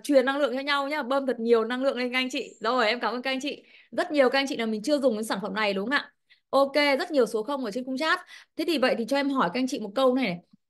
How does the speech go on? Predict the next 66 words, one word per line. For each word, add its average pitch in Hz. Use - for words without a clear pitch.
Hiện 302
tại 277
ở 220
nhà 208
nhà 214
mình 214
là 240
mình 240
đang 294
ngâm 320
rửa 247
rau 277
củ 262
quả, 190
ví 208
dụ 262
như 247
các 311
cái 269
rau, 269
rau 233
sống 254
á, 466
rau 277
thơm 311
á, 370
thì 269
mình 254
thường 254
ngâm 285
rửa 254
rau 262
bằng 208
nước 339
muối 254
hay, 302
hay 277
là 247
mình 220
ngâm 254
bằng 214
cái 208
gì 254
ạ? 214
Nếu 220
như 285
anh 285
chị 269
nào 202
mình 202
đang 262
sử 220
dụng 208
cái 202
phương 262
pháp 330
đấy 220
là 247
mình 208
ngâm 262
rửa 208
rau 240
củ 226
bằng 190
nước 302
muối 254